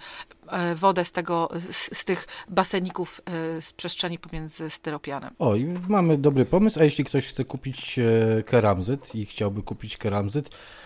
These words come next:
Speaker 2: e, a ma dużo, e, donic, to czasami lepiej się wybrać do jakiegoś składu budowlanego niż do sklepu ogrodniczego, e, bo ten, e, keramzyt, e, e, w składzie budowlanym wyjdzie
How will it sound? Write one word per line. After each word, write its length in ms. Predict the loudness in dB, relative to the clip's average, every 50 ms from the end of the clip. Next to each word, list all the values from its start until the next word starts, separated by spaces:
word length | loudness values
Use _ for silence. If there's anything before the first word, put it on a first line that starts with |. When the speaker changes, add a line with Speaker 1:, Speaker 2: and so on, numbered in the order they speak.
| -20 -20 -20 _ _ _ _ 2
Speaker 2:
e, 300 | 4 4 6 6 4 2 0 -2 -4 -2
a 40 |
ma 160 | 0 0 0 0
dużo, 480 | 0 0 0 2 2 2 2 0 0 -2
e, 40 | -2 -2 -2 -2 -4 -4
donic, 400 | 0 0 2 2 2 0 -2 -2
to 120 | -6 -8
czasami 400 | -8 -8 -4 0 0 2 2 2
lepiej 300 | 2 0 0 -2 -4 -6
się 120 | -6 -6 -6
wybrać 320 | -8 -6 -4 -2 -2 -2
do 60 | -2
jakiegoś 360 | -4 -6 -6 -8 -6 -6 -6 -8
składu 380 | -8 -4 -2 -2 -2 -2 -2
budowlanego 720 | -4 -2 -2 -2 0 2 2 2 2 2 2 0 0 0 0
niż 200 | 0 0 -2 -4
do 80 | -6
sklepu 380 | -8 -6 -4 -6 -4 -2 -2 -2
ogrodniczego, 800 | -2 0 0 -2 0 0 0 -2 -2 -2 -2 0 0 0 0 -2 -4 -12 -20 -20 -20 -20 -20 _ -4
e, 320 | 0 2 2 2 2 2 0
bo 140 | -2 -4 -2
ten, 300 | 0 0 0 0 0 -2
e, 280 | -2 0 0 0 0 0
keramzyt, 800 | 0 0 0 2 4 4 4 2 0 -2 -6 -8 -8 -12 -10 -6 -4
e, 40 | -2 0 0 0 -2 -2 -4
e, 60 | -4 -4 -8 -10 -8 -8 -8 -6 -8 -12 -14
w 60 | -16
składzie 460 | -18 -14 -6 -2 0 0 0 0 -2
budowlanym 640 | -2 -2 -2 -2 -2 0 2 2 2 2 2 0 0 -4
wyjdzie 520 | -4 -4 -4 -4 -2 0 2 2 2 2